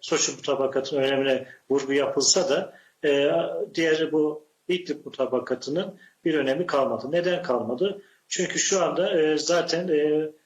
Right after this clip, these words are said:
Suriye rejimi daha önceki mutabakatı delerek, e, kuzeye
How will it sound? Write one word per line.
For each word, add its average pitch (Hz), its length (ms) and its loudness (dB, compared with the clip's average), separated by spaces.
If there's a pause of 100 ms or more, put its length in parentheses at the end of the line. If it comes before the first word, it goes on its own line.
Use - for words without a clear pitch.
Suriye 147 640 0
rejimi 135 640 0 (120)
daha 160 180 2
önceki 147 280 -4
mutabakatı 131 920 -2 (260)
delerek, 165 540 0 (300)
e, 139 840 2 (580)
kuzeye 165 680 2